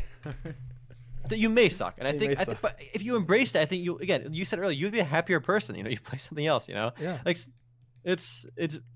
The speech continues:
Speaker 2: obviously that this doesn't apply to everyone. That there are just toxic people out there that are very good at the game they play. We know a couple people like that.
Speaker 1: Yeah.
Speaker 2: But I think they're, they're toxic because they reply to other people that are toxic too, too.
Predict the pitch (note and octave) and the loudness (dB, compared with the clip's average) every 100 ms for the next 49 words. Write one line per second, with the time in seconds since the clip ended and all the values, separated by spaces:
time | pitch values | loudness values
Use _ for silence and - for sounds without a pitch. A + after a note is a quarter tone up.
0 | - - B3 C4+ A3 G#3 G#3 A#3 G#3 - | -14 2 4 6 4 4 4 2 2 4
1 | E3+ - D3 E3+ D#3+ C#3+ A#2+ D#3+ D3+ C#3+ | 2 4 0 2 2 0 0 2 2 0
2 | - D3 - C#3 D3 G2 A2 B2+ C#3+ A#2+ | 0 0 0 -6 -6 0 0 2 -2 0
3 | A2 G#2 A#2+ G#2 C#3+ D3 C3+ C#3 C#3 C3 | 0 0 -2 0 0 0 -2 -2 -2 -2
4 | C#3+ C3+ C3+ A#2 C3 C3+ - C#3+ C3 C#3+ | 2 2 2 0 2 2 2 -2 -2 -8
5 | C3+ B2+ - C3 - - - - - - | -4 -4 0 -2 -2 -14 -20 -20 -20 -4
6 | F3+ - - E3 - G#3 F3 G3+ F#3 F#3+ | -2 -2 -2 0 2 2 2 0 2 2
7 | A3 A#3+ A#3+ F#3 E3+ D3 F3 D3 C#3+ C3+ | 4 4 4 0 -2 2 2 4 4 0
8 | C#3 C3 A2 G#2 G#2 - F#2+ A2 - - | -4 -4 -4 -2 -4 -4 -10 -8 -10 -12
9 | F#2+ | -16